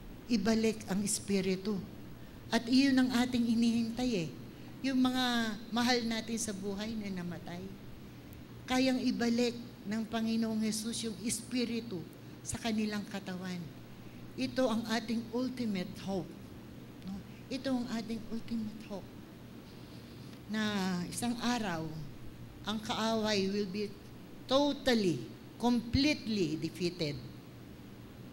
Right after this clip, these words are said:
Wala nang mga, talo na ang kaaway, talo na ang dyablo. At tayo ay kasama na ng Panginoon doon sa tahanan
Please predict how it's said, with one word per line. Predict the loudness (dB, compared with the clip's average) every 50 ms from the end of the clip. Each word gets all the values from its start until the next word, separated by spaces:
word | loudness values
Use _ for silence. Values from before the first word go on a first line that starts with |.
| -14 -14 -14 -14 -14 -14 -14 -16 -16 -14 -14 -12 -12 -12 -10 -8 -6
Wala | -4 -2 0 0
nang | 0 0 0 0 0
mga, | -2 -2 -2 -4 -6 -8 -8 -10 -10 -12 -14 -14 -2 2 2
talo | 4 4 2 0
na | 0 0 0 -2 -2 -4 -8 -10 -12 -14 -14 -14 -12
ang | -12 -10 -8
kaaway, | -6 -6 -4 -4 -4 -4 -6 -6 -8 -8 -10 -12 -12 -14 -14 -14 -14 -8 -2 2
talo | 2 2 2 2
na | 0 0 0 0
ang | -2 -2 -2
dyablo. | -4 -6 -6 -6 -6 -6 -6 -6 -6 -8 -10 -12 -12 -12 -12 -14 -14 -14 -14 -14 -14 -14 -14 -14 -14 -14 -14 -14 -14 -12 -12 -12 -14 -12 -8
At | -6 -6 -4
tayo | 0 2 2 4 4 4 2 2
ay | 2 2 2 2 2 0 -2 -4 -4 -4
kasama | -4 -2 0 0 0 0 0 0 0
na | -2 -2 -4 -4
ng | -4 -4 -6 -6
Panginoon | -4 -4 -2 -2 -2 -2 -2 -2 -2 -4 -4 -4 -6 -8 -12 -14 -12 -4 2 4
doon | 4 4 6 4 4 4 4
sa | 2 0 -2 0
tahanan | 2 2 2 2 2 0 0 0 0 0 -2 -2